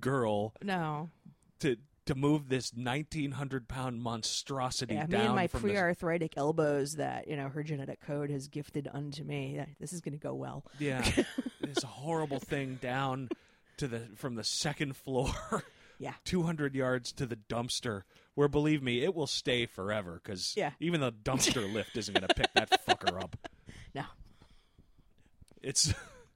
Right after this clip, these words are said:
Speaker 1: <laughs> it just, so, uh, yeah, I've been, exa-, that's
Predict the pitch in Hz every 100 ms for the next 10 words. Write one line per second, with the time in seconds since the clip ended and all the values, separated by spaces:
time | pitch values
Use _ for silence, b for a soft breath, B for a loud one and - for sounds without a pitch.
0 | _ _ _ - - 180 - _ - 143
1 | 127 117 - - _ _ - 131 123 101
2 | - _ _ 143 147 107 170 156 135 110
3 | 104 _ _ _ _ _ _ - 110 110
4 | 120 143